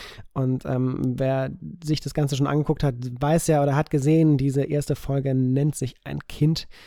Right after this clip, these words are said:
der Krise. Und, äh, wenn wir von Kindern der Krise sprechen, dann, ähm, sprechen wir natürlich nicht davon, was bei Erwachsenenspielchen aufgrund von Lockdown-Langeweile, Langeweile, ähm, ex-, entstanden ist. Ähm,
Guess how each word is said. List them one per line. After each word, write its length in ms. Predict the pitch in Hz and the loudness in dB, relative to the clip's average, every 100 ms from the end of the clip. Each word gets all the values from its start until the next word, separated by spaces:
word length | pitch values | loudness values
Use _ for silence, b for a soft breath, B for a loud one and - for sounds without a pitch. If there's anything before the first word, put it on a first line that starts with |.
| B B - | B B -8
der 100 | - | -8
Krise. 760 | - - - 160 170 123 143 196 _ _ _ _ _ _ _ _ - - - | -6 -6 -2 0 0 -2 -4 -6 _ _ _ _ _ _ _ _ -20 -16 -2
Und, 340 | 147 151 139 | 2 4 2
äh, 160 | 147 139 | 0 2
wenn 140 | 156 | 4
wir 80 | 160 | 2
von 260 | - 147 143 | 2 2 2
Kindern 520 | - 175 180 160 151 | 4 4 6 4 4
der 100 | 147 | 0
Krise 320 | - 156 147 | 0 -4 -4
sprechen, 420 | - 139 135 135 131 B B B - | -4 -4 0 -2 -2 B B B -10
dann, 240 | - 95 - | -6 -6 -6
ähm, 260 | 65 131 - B B | -6 -8 -10 B B
sprechen 240 | - 147 | 2 4
wir 80 | 147 | 6
natürlich 240 | 135 143 139 | 4 4 4
nicht 260 | 165 - | 4 2
davon, 480 | 143 151 147 131 131 | -2 0 0 0 0
was 180 | 131 - | -2 -2
bei 240 | 139 135 | -2 -2
Erwachsenenspielchen 920 | 135 131 147 - 139 - 147 143 - 143 | -2 -2 -4 0 0 2 0 0 0 -2
aufgrund 420 | 143 - 143 139 | -2 0 0 2
von 140 | 131 | 2
Lockdown-Langeweile, 1300 | 131 160 139 123 123 123 143 127 131 135 139 147 156 _ _ _ | 2 0 0 0 2 4 2 2 0 -2 -2 -2 -6 _ _ _
Langeweile, 800 | 139 131 143 127 135 143 143 143 - | -4 0 0 0 -2 0 0 0 0
ähm, 340 | 139 143 143 - - _ - | 2 2 0 -8 -20 _ -4
ex-, 320 | 165 - - | -2 -2 0
entstanden 520 | 165 143 175 175 190 | 2 4 2 2 0
ist. 240 | 208 196 - B B B B | -2 -2 -6 B B B B
Ähm, 400 | 151 151 151 151 | 4 6 6 2